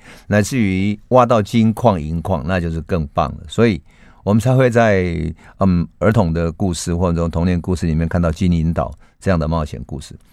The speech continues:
对，他就是要找财富来的。那荷兰人到澎湖，我们讲过，他一六二二年到澎湖，也是为了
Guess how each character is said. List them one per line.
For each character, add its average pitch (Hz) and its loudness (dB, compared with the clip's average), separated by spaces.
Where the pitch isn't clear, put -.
对， 87 -2
他 107 -2
就 113 -2
是 110 -4
要 101 0
找 76 -6
财 67 -8
富 80 -8
来 - -16
的。 - -20
那 214 6
荷 175 2
兰 185 6
人 110 2
到 107 2
澎 107 2
湖， 80 -6
我 80 -4
们 90 2
讲 78 -2
过， 90 -2
他 87 -4
一 107 2
六 104 4
二 87 0
二 82 0
年 73 -6
到 80 -4
澎 69 -8
湖， - -18
也 117 2
是 147 2
为 175 8
了 101 4